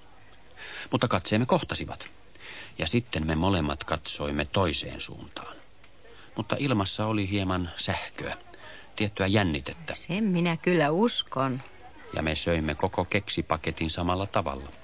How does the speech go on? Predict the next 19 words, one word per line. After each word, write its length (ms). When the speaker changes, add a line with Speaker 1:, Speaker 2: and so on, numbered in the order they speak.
Speaker 1:
hän 200
ja 140
minä, 220
vuorotellen. 640
Speaker 2:
Siis 80
koko 260
paketin? 560
Speaker 1:
No 160
eihän 240
siinä 240
ollut 180
kuin 160
kahdeksan 460
keksiä, 420
mutta 180
se 100
tuntui 360
kestävän 420
ikuisuuden. 600